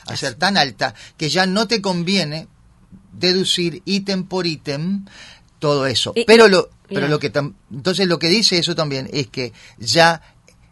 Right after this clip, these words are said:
Speaker 1: el interés que estás pagando de tu propiedad ya no es tan valioso
Speaker 2: Yeah.
Speaker 1: porque no lo puedes deducir.
Speaker 2: Yeah, yeah.
Speaker 1: Right?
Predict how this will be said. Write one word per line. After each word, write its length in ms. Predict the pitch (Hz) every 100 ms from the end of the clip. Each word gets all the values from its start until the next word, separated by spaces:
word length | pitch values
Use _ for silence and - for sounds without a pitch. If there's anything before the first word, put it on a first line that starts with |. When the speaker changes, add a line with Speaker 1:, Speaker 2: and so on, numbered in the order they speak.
| _
Speaker 1:
el 200 | 160 165
interés 560 | 180 175 175 170 240 214
que 80 | 190
estás 240 | - 170
pagando 460 | - 160 170 160 127
de 80 | 127
tu 120 | 147
propiedad 540 | 139 147 135 120 113 -
ya 280 | 117 165
no 140 | 170 165
es 80 | 151
tan 240 | 160 160
valioso 640 | 135 139 170 147 - 98 - _ -
Speaker 2:
Yeah. 280 | 156 143 131
Speaker 1:
porque 240 | 139 123 135
no 100 | 143
lo 160 | 139
puedes 280 | 107 127 127
deducir. 520 | 120 110 - 113 104
Speaker 2:
Yeah, 260 | 143 143 135 _ _ -
yeah. 200 | 139 135
Speaker 1:
Right? 340 | - 123 196